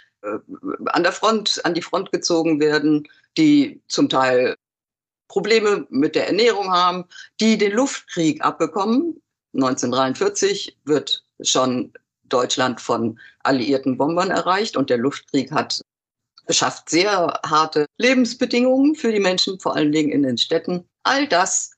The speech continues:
war Grund genug für die Bevölkerung zu sagen, „Jawohl, es ist höchste Zeit, dass wir denen an den Kragen gehen, die sollen endlich mal selber sehen, wie hart das Leben ist“, so ungefähr.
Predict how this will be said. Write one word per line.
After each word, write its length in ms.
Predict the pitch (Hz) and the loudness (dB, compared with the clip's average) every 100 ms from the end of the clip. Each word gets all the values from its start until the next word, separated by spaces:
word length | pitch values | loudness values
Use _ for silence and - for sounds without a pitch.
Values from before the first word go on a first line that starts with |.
| _ _ - | _ _ -6
war 360 | 151 151 139 - | 0 0 0 -6
Grund 380 | - 156 254 277 | -2 0 0 0
genug 340 | 233 180 220 - | -2 0 0 -2
für 120 | 196 | -2
die 100 | 185 | -2
Bevölkerung 640 | 156 156 170 170 160 165 | -2 2 0 2 -2 -2
zu 120 | - | -2
sagen, 340 | 151 160 156 156 | -2 0 2 2
„Jawohl, 460 | 135 131 190 226 - | 2 4 4 2 0
es 140 | 147 | -6
ist 80 | - | -2
höchste 320 | 196 202 156 | -4 -2 -4
Zeit, 300 | - 135 135 | -2 -2 -2
dass 140 | 135 143 | -2 -2
wir 80 | |
denen 280 | 127 131 131 | -2 0 0
an 120 | 127 | 0
den 120 | 139 127 | -2 -2
Kragen 340 | 117 120 120 | -2 0 0
gehen, 300 | 127 127 117 | 0 0 -2
die 160 | 120 127 | -2 -2
sollen 240 | 127 123 | -2 -2
endlich 340 | 131 135 135 | -2 -4 -2
mal 120 | 143 123 | -2 0
selber 320 | 127 127 131 | 2 2 2
sehen, 280 | 131 135 135 | 2 2 2
wie 100 | 165 | 2
hart 200 | 170 - | 0 0
das 120 | - | 0
Leben 260 | 156 117 113 | 0 -2 -2
ist“, 160 | 110 | -4
so 100 | - | -4
ungefähr. 460 | - - - - - | -4 -4 -4 -4 -6